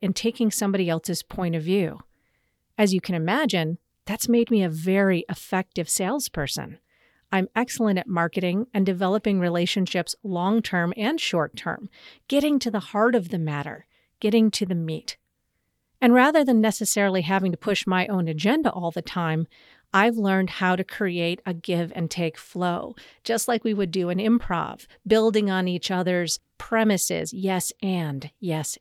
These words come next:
and. That's taken a lot of work on my part, because when I was a little kid, and you might not have been able to hear this in my voice from that little audio clip, man, I wanted my own way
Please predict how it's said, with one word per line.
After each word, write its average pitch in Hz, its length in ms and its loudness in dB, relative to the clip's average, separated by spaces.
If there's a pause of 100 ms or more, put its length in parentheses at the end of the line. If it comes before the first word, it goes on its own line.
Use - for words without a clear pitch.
and. 151 460 -8 (640)
That's 233 320 -2
taken 214 540 0
a 185 60 -6
lot 208 300 0
of 180 100 -4
work 202 380 2
on 185 160 0
my 175 200 0
part, 160 340 -2 (360)
because 196 460 0
when 185 120 -2
I 311 120 -2
was 277 120 2
a 202 60 2
little 180 260 -2
kid, 202 540 -2 (400)
and 190 100 0
you 185 80 2
might 214 180 2
not 196 120 0
have 165 80 -4
been 180 120 0
able 165 200 0
to 156 60 -2
hear 180 200 0
this 170 220 -2
in 175 100 -2
my 180 140 -2
voice 180 340 -2
from 180 200 -2
that 170 180 -2
little 175 200 0
audio 180 420 0
clip, 165 380 -4 (540)
man, 254 460 2 (100)
I 262 320 0
wanted 202 460 0
my 190 280 0
own 185 300 0
way 160 380 -4